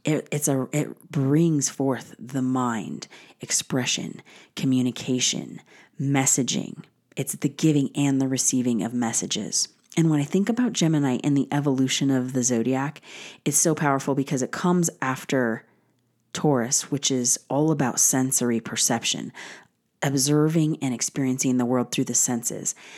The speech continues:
then that, that goes through the mind. Once we've observed through the senses, then the mind starts to gather the data and the information.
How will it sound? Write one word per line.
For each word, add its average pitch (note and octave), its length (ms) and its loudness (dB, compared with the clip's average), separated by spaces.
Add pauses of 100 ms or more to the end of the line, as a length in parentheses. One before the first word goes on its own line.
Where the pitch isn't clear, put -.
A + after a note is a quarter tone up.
(160)
then E3+ 480 2
that, D#3 460 -2 (300)
that F3+ 380 -2
goes D#3 280 2
through C#3+ 200 0
the C3 80 0
mind. B2 640 -4 (260)
Once F3 240 2
we've G#3+ 160 2
observed C#3 540 2
through C#3+ 180 0
the C3 100 -8
senses, C3 560 -2 (320)
then C#3+ 180 2
the C#3 60 2
mind C3+ 600 0
starts - 320 0
to C3 100 -4
gather C3 360 0
the B2+ 120 -4
data A#2+ 300 -4
and B2 200 -4
the B2+ 80 0
information. A#2+ 800 -2